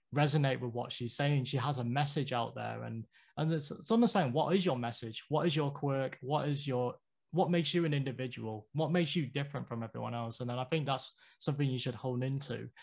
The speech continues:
Um, and it's, it's really easy just to sort of commission someone,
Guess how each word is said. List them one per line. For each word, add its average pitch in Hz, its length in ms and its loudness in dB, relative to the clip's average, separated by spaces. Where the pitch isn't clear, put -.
Um, 120 540 0
and 160 100 4
it's, 165 120 2
it's 156 180 2
really 202 240 8
easy 151 380 4
just 143 240 -4
to 143 80 0
sort 131 260 2
of 120 240 -2
commission 143 460 4
someone, 120 480 -4